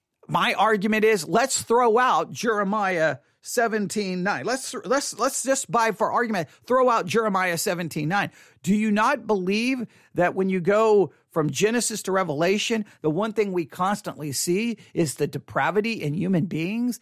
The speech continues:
and sin and sin and sin and sin and sin, that all have fallen short of the glory of God, that all are sinners,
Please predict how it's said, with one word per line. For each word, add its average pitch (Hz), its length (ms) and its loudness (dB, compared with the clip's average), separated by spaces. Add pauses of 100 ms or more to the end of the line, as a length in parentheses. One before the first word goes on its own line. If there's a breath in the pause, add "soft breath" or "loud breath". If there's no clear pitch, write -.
(120)
and 139 160 -2
sin 208 560 0 (160 soft breath)
and 139 180 -2
sin 208 520 0 (160 soft breath)
and 160 200 -4
sin 220 500 -2 (140 soft breath)
and 131 200 -2
sin 214 520 -2 (140 soft breath)
and 139 180 -2
sin, 196 440 -2
that 160 240 0
all 233 300 4
have 220 200 -2
fallen 208 300 2
short 202 340 0
of 180 80 -12
the 165 80 -2
glory 170 400 -2
of 117 140 -4
God, 196 480 0 (840)
that 180 220 0
all 165 380 4
are 170 120 0
sinners, 233 800 0